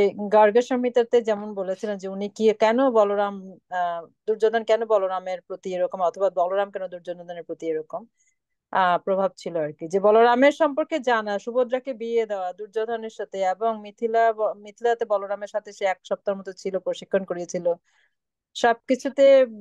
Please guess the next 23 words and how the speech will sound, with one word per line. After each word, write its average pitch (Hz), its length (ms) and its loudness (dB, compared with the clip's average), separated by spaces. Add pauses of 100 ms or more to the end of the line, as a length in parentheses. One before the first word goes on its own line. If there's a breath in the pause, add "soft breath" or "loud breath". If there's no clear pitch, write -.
(120)
দুর্যোধন 240 460 2
ভেবেছিল 254 460 -2
আর 226 140 -2
কি 220 140 -12
যে 220 220 -8
বলরাম 202 440 -6
তারই 196 480 -6 (180)
হয়তো 196 240 -6 (320)
পক্ষে 180 300 -6
থাকবেন, 147 400 -10 (600)
কিন্তু 220 140 -2
যখন 240 360 2 (100)
বলরাম 240 460 2
দেখলেন 247 340 -4
যে 247 180 0
কুরুক্ষেত্রের 240 600 -6
যুদ্ধে 226 320 -2 (760)
ভীমকে 233 640 -4 (100)
মেরে 226 280 -2
ফেলা 226 260 -2
হলো, 214 260 -6
তখন 220 460 -4
সে 214 200 -4